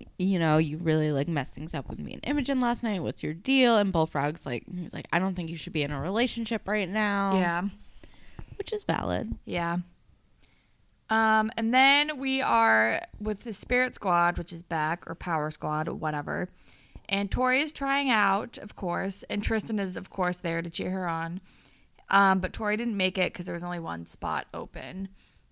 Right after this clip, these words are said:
Speaker 2: and Marisol is not gonna give it to a niner. I think it's weird that they call them niners, but no,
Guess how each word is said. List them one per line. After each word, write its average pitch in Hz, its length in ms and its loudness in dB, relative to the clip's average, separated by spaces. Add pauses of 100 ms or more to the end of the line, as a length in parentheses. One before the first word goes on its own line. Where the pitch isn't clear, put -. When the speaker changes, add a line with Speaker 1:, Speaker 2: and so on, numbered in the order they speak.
(160)
Speaker 2:
and 165 500 -6 (380)
Marisol 165 720 -6
is - 280 -16 (220)
not 175 280 -8
gonna 170 140 -10
give 170 200 -12
it - 100 -18
to 180 200 -10 (100)
a 208 100 0
niner. 165 600 -6 (360)
I 311 100 -4
think 466 240 -2
it's 427 120 -4
weird 220 300 0
that 196 140 -10
they 180 120 -6
call 160 240 -8
them 160 200 -12
niners, 151 600 -14 (140)
but - 240 -12 (540)
no, 208 180 -2